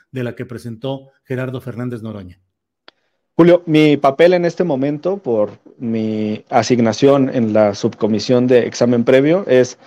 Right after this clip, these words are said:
Speaker 2: recibir las, eh, demandas y estudiarlas a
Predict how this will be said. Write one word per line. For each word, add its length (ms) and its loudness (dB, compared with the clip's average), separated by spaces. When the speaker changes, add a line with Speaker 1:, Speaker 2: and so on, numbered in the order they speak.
Speaker 2:
recibir 560 2
las, 640 2
eh, 280 -8
demandas 680 -2
y 100 -2
estudiarlas 680 -2
a 340 -6